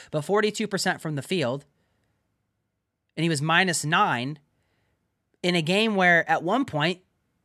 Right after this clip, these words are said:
they were winning by a ton. Now, he was on the f-, the court in the fourth, and then they took him out, so that's probably where a lot of the minus came from.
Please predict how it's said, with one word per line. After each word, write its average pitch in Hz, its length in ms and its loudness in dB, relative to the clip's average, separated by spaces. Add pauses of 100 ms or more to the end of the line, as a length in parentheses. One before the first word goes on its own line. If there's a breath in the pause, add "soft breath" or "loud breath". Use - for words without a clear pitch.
(300)
they 190 180 4
were 226 180 8
winning 170 540 2 (160)
by 160 140 2
a 170 100 0
ton. 208 420 0
Now, 165 200 2
he 170 160 -4
was 175 120 -4
on 160 200 0
the 151 40 -2
f-, - 120 -10 (120)
the 156 140 -8
court 151 200 -4
in 131 60 -6
the 127 80 -6
fourth, 131 320 -6
and 131 100 -8
then 127 60 -8
they 123 80 -8
took 127 200 -10
him 117 80 -8
out, 123 160 -8
so 143 100 -6
that's 135 100 -8
probably 147 180 0
where 135 140 -2
a 123 40 -4
lot 127 120 -4
of 120 60 -8
the 117 80 -8
minus 180 320 -2
came 113 200 -8
from. 127 260 -10